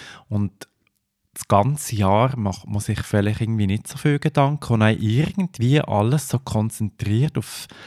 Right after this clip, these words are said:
die kurze Zeit, muss dann irgendwie das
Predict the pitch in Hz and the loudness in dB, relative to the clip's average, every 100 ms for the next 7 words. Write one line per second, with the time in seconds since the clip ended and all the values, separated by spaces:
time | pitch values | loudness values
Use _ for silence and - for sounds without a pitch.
0 | - - _ _ _ _ 139 143 131 117 | -20 -20 _ _ _ _ 2 4 6 4
1 | 156 - 170 143 - 120 139 - - 110 | 2 -2 -2 -2 0 4 4 2 -4 0
2 | 107 - 110 - 110 135 143 147 135 104 | 2 4 4 4 2 2 0 -2 -2 0
3 | 107 117 123 - - _ _ _ _ _ | 4 6 4 2 -8 _ _ _ _ _
4 | _ _ _ - | _ _ _ -16